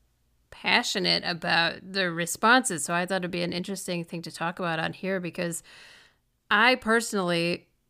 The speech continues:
I don't even, I wasn't even sure what my opinion was when I started writing it. I was just kinda, like, going through the motions of Yoda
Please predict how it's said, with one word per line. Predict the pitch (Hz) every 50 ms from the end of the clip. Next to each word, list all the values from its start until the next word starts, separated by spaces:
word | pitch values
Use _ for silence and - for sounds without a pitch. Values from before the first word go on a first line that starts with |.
| _ _ _ _
I | - - 233
don't | 269 302 302
even, | 294 262 262 247 233 220 - -
I | - 208 - -
wasn't | 240 247 240 294 277 294 294 285
even | 269 254 254
sure | - - 220 226 226
what | 233 226 208
my | 190 185
opinion | 180 175 - 202 226 240 226 208 190
was | 175 170 170 170 180
when | 175 175
I | 175
started | - - 185 180 180
writing | 170 170 190 214 214 190 180 175
it. | 170 170
I | 180
was | 175 175 170
just | 185 180 -
kinda, | - 185 185 170
like, | 170 170 160 - - - - _ _ _ _
going | - 240 247 240 233
through | 214 220 214
the | 196
motions | 196 202 208 208 202 - 196 185 180 180 175 165 185
of | 180 175 170 165 - - _ _ _ _ _ _ _ _ _ _ _ _ _ _ _ _ _ _ 202
Yoda | 175 175 202 208 220 226 226 226 226 233 220